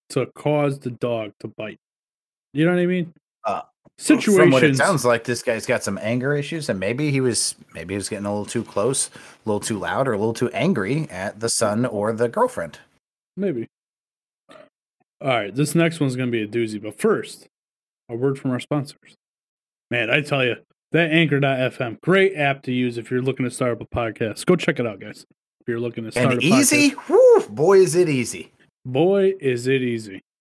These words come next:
Speaker 1: That transition we did right there took a solid, uh, ten seconds, all because of Anchor dot F M.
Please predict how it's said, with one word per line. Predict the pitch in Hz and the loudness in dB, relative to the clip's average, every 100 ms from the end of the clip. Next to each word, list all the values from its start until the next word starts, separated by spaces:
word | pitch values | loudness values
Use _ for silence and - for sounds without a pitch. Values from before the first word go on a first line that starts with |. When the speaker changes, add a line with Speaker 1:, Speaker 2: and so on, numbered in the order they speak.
| _ | _
Speaker 1:
That | 165 190 | 0 2
transition | 220 180 185 185 185 | 2 2 0 0 0
we | 175 | 2
did | 180 | 2
right | 180 170 | 2 0
there | 185 175 | 0 0
took | 175 165 | 0 -2
a | 156 | 0
solid, | 175 170 165 151 180 | 0 2 2 0 0
uh, | 170 170 165 - _ _ _ - | 0 0 -4 -10 _ _ _ -6
ten | - 196 | -2 0
seconds, | 175 208 123 - - _ _ _ | 0 -2 -4 -10 -16 _ _ _
all | 147 156 | 0 2
because | 156 147 | 2 0
of | 143 | 0
Anchor | 131 131 | -2 -4
dot | 120 110 107 | -4 -6 -8
F | |
M. | 107 | -10